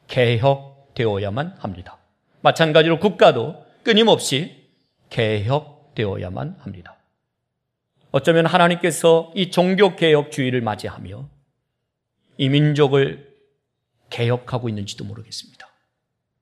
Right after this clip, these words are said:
드러나야 될 것들, 감추어졌던 것들, 숨겨졌던 것들이 다 드러나게 하고 다시 이 땅의 정의와 공의가 흘러가는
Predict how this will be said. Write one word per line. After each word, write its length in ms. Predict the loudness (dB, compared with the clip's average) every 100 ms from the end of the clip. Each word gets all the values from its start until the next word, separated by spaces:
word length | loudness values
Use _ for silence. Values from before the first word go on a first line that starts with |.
| _ _ _ _ _
드러나야 540 | -4 0 2 4 4 4
될 180 | 0 -4
것들, 520 | -6 -6 -8 -8 -10
감추어졌던 880 | -8 -8 -8 -10 -8 -8 -10 -14 -12
것들, 380 | -14 -14 -16 -16 _ _ _ _
숨겨졌던 800 | -8 -2 4 6 6 4 2 0
것들이 380 | -2 -2 -6 -6
다 180 | -12 -14
드러나게 400 | -12 -12 -12 -16
하고 400 | -20 -20 -20 _ _ _ _ _ _ _ _ _
다시 240 | -2 0
이 100 | 2
땅의 260 | 4 4 2
정의와 460 | 2 2 4 4
공의가 340 | 4 2 4 4
흘러가는 680 | 2 -2 -2 -2 -8 -10